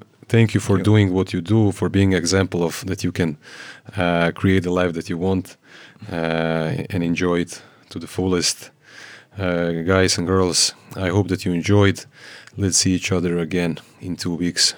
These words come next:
Speaker 1: and maybe in some near, near future, even more, more frequent.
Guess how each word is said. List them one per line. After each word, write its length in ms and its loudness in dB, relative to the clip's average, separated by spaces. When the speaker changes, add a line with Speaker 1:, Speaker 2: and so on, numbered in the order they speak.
Speaker 1:
and 160 -8
maybe 300 -2
in 100 -2
some 280 -4
near, 220 0
near 240 6
future, 400 2
even 240 0
more, 460 0
more 240 -4
frequent. 540 -10